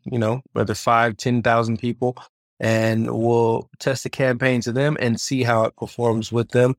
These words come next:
They'll give us a lot of the feedback we'll actually need before we need to scale to that next level. So it goes back to having those conversations with them, figuring out what they liked about the product, what could make it better,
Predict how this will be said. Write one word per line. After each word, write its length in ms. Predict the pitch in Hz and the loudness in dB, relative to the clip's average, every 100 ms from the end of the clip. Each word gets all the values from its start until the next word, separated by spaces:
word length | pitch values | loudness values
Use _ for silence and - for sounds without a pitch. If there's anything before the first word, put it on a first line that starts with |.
| - | 4
They'll 180 | 156 | 4
give 200 | 190 160 | 4 2
us 180 | 131 123 | 2 -2
a 120 | - | -4
lot 220 | 110 123 127 | 0 2 2
of 80 | |
the 80 | 117 | 0
feedback 480 | 110 127 113 113 110 | -6 -6 -2 -2 -2
we'll 160 | - 110 | -2 0
actually 400 | 110 107 - 107 | 0 0 -2 -2
need 260 | 107 110 110 | 0 0 -2
before 320 | 104 - 107 | -4 0 2
we 80 | 107 | 2
need 160 | 107 | -2
to 80 | - | -6
scale 320 | - - 107 | -4 0 2
to 120 | 104 | 0
that 180 | 104 104 | -2 -2
next 260 | 107 98 - | -2 -2 2
level. 300 | 117 120 135 - - | 2 2 -2 -8 -16
So 240 | - 107 104 | -2 2 2
it 80 | |
goes 240 | 101 113 104 | 2 0 2
back 240 | 113 107 | 0 0
to 200 | - 107 | 0 -2
having 300 | 101 113 113 | 2 0 2
those 180 | 110 107 | 0 -2
conversations 720 | - 110 107 101 107 98 107 | -4 -4 -2 -2 -2 -2 -6
with 200 | 110 104 | -4 -4
them, 260 | - 110 104 | -2 -2 -2
figuring 360 | - 123 117 113 | 0 0 2 2
out 280 | 110 107 - | 0 0 -4
what 160 | 123 117 | -2 0
they 140 | 120 | 0
liked 280 | 113 117 110 | 2 0 -2
about 280 | 117 113 110 | -2 -2 -2
the 80 | |
product, 480 | 104 117 110 113 110 | -4 0 2 2 0
what 160 | 117 107 | -2 -2
could 100 | 113 | -2
make 220 | 110 - | -2 -4
it 100 | - | -4
better, 460 | 120 117 113 113 | 2 4 4 0